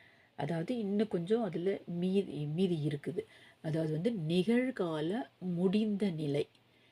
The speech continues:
So, ப்ரெசன்ட் பர்ஃபெக்ட்டும் போது நிகழ்கால முடிந்த நிலை. சற்று முன்னர் நடந்த நிகழ்ச்சி. அப்போ வந்து நம்ம just போடுவோம். புரியுதுங்களா? இல்ல நான் போட்டிருக்கேன் பாருங்க. இப்பதான் முடிஞ்சதுன்னா just.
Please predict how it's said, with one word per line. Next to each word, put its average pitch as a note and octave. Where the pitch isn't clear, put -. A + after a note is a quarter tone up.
So, D#3+
ப்ரெசன்ட் F3+
பர்ஃபெக்ட்டும் D#3+
போது F#3
நிகழ்கால F3+
முடிந்த D3+
நிலை. B2+
சற்று A3
முன்னர் E3
நடந்த E3
நிகழ்ச்சி. D3+
அப்போ E3+
வந்து G#3+
நம்ம G#3+
just F3
போடுவோம். -
புரியுதுங்களா? D#3+
இல்ல D3
நான் C#3+
போட்டிருக்கேன் D3+
பாருங்க. D3+
இப்பதான் F3+
முடிஞ்சதுன்னா E3+
just. -